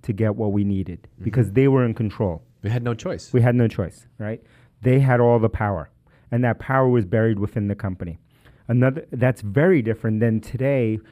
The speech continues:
Speaker 1: If you were to double click on what is Amazon today, Amazon today, uh, I forgot what the percentage is, but a large percentage of the goods that you buy on Amazon today were not,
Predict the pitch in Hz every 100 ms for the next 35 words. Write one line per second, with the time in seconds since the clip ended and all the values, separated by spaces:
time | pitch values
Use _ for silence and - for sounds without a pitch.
0 | _ _ 113 120 113 117 110 95 117 113
1 | - 117 113 107 107 117 117 107 113 110
2 | 107 104 104 - 107 123 208 - _ _
3 | _ _ - 127 135 139 131 120 123 123
4 | 123 123 - _ _ - 117 117 - 120
5 | 131 120 123 117 143 147 101 110 107 -
6 | 113 120 110 110 123 143 - 123 - 117
7 | 117 104 - 131 113 98 104 104 104 98
8 | - _ _ - 127 127 107 110 113 127
9 | 120 117 113 110 110 104 110 107 107 113
10 | 117 117 _ _ _ 240 160 117 113 117
11 | 127 143